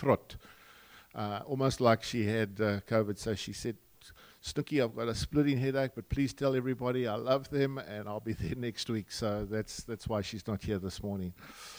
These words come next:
So, they say that's much worse when you've had covid, and she had it quite badly in December, uh,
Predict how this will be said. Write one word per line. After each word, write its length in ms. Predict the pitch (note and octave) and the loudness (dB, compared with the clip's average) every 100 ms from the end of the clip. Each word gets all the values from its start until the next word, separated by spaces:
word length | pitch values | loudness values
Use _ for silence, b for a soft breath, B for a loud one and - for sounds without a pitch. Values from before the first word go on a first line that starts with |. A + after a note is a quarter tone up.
| B B | B B
So, 320 | - D#3 A2 - - - - - | 12 12 12 6 -18 -20 -20 -2
they 140 | A2 | 0
say 180 | - B2+ | 6 6
that's 240 | A#2 A2 | 6 2
much 300 | A#2+ B2 - | 4 2 2
worse 760 | A#2 B2 B2+ B2+ - - - - - - | 6 8 10 8 6 0 -2 -4 -12 -8
when 240 | D3 A#2 | 0 2
you've 160 | A2+ G#2 | 4 8
had 200 | C3 C#3 | 8 10
covid, 600 | C#3+ C#3+ B2+ C#3+ C#3+ - | 12 12 12 6 2 -6
and 100 | A#2 | -8
she 140 | - A#2 | -2 2
had 160 | G#2+ | 2
it 100 | G#2 | 0
quite 300 | - G#2+ G2 | 2 2 4
badly 400 | A#2 A2+ A2+ A2+ | 4 2 2 0
in 140 | G#2 G2 | 0 -2
December, 640 | F#2 B2 B2 A#2+ A#2 A#2 B B B B | 0 4 4 6 6 6 B B B B
uh, 320 | A2 G2+ G2+ | -6 -4 -4